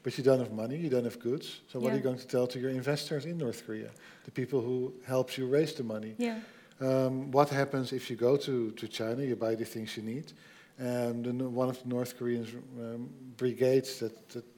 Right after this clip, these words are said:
Speaker 2: Mm-hmm.
Speaker 1: or search parties really,
Speaker 2: Mm-hmm.
Speaker 1: um, who are active in China with the, with the knowledge of the Chinese government, um,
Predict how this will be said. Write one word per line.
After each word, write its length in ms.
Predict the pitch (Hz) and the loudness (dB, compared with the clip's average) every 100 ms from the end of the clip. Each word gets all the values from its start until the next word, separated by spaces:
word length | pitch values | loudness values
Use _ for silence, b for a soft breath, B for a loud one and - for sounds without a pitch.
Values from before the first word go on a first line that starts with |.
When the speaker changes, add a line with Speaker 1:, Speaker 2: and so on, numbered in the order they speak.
| - | -8
Speaker 2:
Mm-hmm. 160 | 98 113 | -6 -6
Speaker 1:
or 240 | 120 127 | -8 -10
search 340 | - 131 131 | 0 0 0
parties 360 | - 113 107 104 | 0 -2 -2 -4
really, 260 | 113 110 110 - | -4 -4 -10 -8
Speaker 2:
Mm-hmm. 460 | 240 220 247 - 123 | -4 -2 -2 -4 -4
Speaker 1:
um, 960 | 117 117 117 113 113 117 117 117 131 151 147 - 123 | -2 0 -2 -2 -4 -4 -6 -8 -10 -14 -18 -20 -8
who 100 | 127 | 0
are 180 | 127 123 143 | 4 4 2
active 280 | 135 131 120 | -2 -4 -4
in 80 | 117 | -2
China 340 | 131 127 113 | 0 0 -2
with 240 | 110 110 | -4 -4
the, 220 | 113 113 117 | -4 -6 -4
with 180 | 113 110 | -6 -6
the 60 | |
knowledge 320 | 110 113 113 | -6 -4 -6
of 80 | 104 | -8
the 60 | 110 | -8
Chinese 280 | 113 110 107 | -6 -6 -4
government, 460 | 165 - 131 101 - B B B B B 127 | -4 -4 -8 -10 -16 B B B B B -2
um, 540 | 123 123 123 120 120 | 2 2 2 0 -4